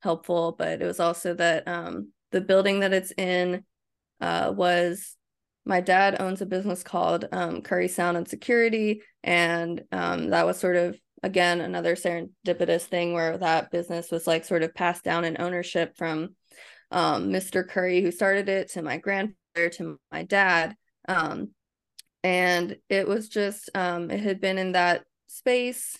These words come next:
that building that they owned since, like, the late sixties or early seventies. And,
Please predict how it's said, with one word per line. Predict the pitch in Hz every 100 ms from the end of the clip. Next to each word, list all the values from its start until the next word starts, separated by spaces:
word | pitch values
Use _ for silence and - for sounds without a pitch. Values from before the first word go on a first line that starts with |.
| -
that | 180 185
building | 190 190
that | 190 190
they | 190
owned | 180 180 180 190
since, | 180 165 -
like, | 170 165 - -
the | 180 180
late | 185 180 175
sixties | - - 202 196
or | 175
early | 185 180 175
seventies. | - 226 220 208 202 202 196 196 - - - - -
And, | - 170 170 170 170